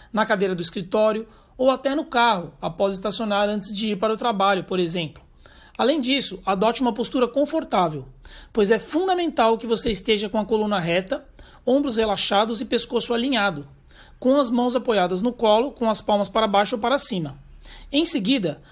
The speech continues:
feche os olhos e permita que os músculos relaxem enquanto você respira tranquilamente, utilizando os pulmões de forma completa,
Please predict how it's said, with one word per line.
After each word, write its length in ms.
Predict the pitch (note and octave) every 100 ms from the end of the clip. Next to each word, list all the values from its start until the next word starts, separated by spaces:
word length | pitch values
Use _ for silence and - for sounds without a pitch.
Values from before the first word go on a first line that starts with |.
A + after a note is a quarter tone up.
| -
feche 340 | - - - F4
os 140 | A#3+
olhos 340 | B3 C4 B3+ A#3
e 20 |
permita 400 | C#4 B3+ C4 C4+
que 80 | C4+
os 80 | A3
músculos 460 | A#3+ B3 B3+ A#3+
relaxem 720 | A#3 C#4+ C4 C4+ A#3+ - G#3+
enquanto 280 | G#3 G#3 G3+
você 220 | G3+ F#3+
respira 400 | G3 G3+ - G#3
tranquilamente, 1300 | G3+ - E4 F4 E4+ D4 C4+ B3+ F#3 F3 E3 - D3+ - - -
utilizando 460 | F#3+ G#3+ G#3 G#3+
os 80 | G#3
pulmões 340 | - G#3+ G3+
de 80 | G#3+
forma 240 | G#3 G#3+ G#3+
completa, 680 | B3 A#3 A3 G#3+ A3 C#4